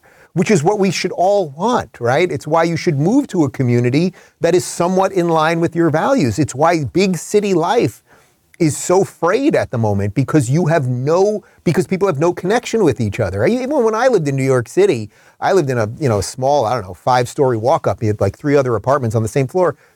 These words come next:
Ten years living in the same apartment, barely knew anybody. Like, you'd say hi to somebody, maybe. Usually you ignore them, and I didn't know anyone's name. It's like, I know all my neighbors' names here.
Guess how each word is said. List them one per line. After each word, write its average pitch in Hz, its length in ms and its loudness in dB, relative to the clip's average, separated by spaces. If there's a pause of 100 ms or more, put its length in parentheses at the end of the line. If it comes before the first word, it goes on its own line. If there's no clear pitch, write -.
Ten 233 240 0
years 208 400 0
living 147 200 4
in 143 60 0
the 131 60 -2
same 165 160 0
apartment, 151 320 -2
barely 185 340 2
knew 165 180 0
anybody. 185 400 -2
Like, 110 200 -2
you'd 117 100 -6
say 156 140 0
hi 139 220 0
to 151 60 -2
somebody, 127 340 -2
maybe. 131 340 0
Usually 120 440 0
you 117 100 0
ignore 123 320 -2
them, 113 100 -2
and 113 80 -2
I 123 60 0
didn't 143 140 0
know 147 100 4
anyone's 147 360 0
name. 175 300 0
It's 101 120 -8
like, 117 180 0
I 135 80 0
know 165 180 0
all 226 140 0
my 190 100 -2
neighbors' 107 400 -4
names 98 280 -6
here. 101 260 -8